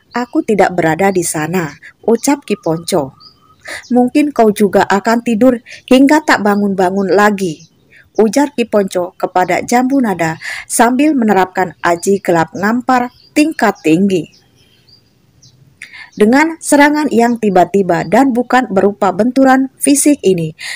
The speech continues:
menyebabkan para pemuda Kurawan jatuh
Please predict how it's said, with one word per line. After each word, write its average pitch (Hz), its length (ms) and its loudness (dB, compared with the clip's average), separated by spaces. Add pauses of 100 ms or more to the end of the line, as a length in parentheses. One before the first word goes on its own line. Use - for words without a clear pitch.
menyebabkan 226 720 0 (320)
para 320 320 2
pemuda 214 480 0
Kurawan 185 640 0 (240)
jatuh 269 480 0